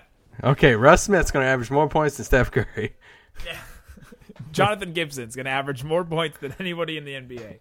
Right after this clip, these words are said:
Speaker 2: That's very true.
Speaker 1: So last year, JaMychal Green averaged more rebounds than Dirk, but Dirk averaged more points.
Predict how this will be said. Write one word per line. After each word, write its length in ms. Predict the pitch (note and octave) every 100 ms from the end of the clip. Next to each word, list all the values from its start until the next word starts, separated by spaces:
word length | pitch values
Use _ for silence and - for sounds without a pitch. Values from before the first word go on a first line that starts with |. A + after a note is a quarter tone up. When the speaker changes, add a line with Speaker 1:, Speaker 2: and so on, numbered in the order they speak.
| _
Speaker 2:
That's 320 | - F2 G2+ -
very 260 | G#2 G#2
true. 140 | G2+ E3+
Speaker 1:
So 280 | E3 D#3 - _ _ _
last 440 | C#3+ D#3+ F#3+ G#3 -
year, 340 | F3 E3 D3 - _ _ _
JaMychal 260 | D#3 E3+ E3
Green 220 | E3 C#3+
averaged 280 | C#3 C#3 C3
more 180 | D3+
rebounds 400 | D3 C#3+ C#3 C3+ B2+
than 80 | B2
Dirk, 280 | B2+ B2
but 120 | - A#2
Dirk 200 | C3 C3
averaged 320 | C3 B2+ A#2
more 140 | A#2 A2+
points. 380 | - G#2+ F#2